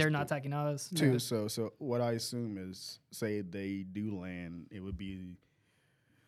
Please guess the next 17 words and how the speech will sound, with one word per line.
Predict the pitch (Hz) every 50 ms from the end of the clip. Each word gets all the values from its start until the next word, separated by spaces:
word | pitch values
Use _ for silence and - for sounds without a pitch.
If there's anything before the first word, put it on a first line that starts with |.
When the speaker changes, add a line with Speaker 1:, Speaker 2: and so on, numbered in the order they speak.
| _ _ - -
Speaker 1:
I | 175 214
don't | 277 277
think | 254 220
they | 180
would | 165 151 143
land. | 147 147 147 143 139
I | 139
think | 131 185 190
they | 175 160
just | 156 147 - -
kind | 156 143
of | 131 120
float | - - 151 147 147 135
there | 147 143 143 139
and | 139 135
just | 139 131 - - - -
pre-, | - 147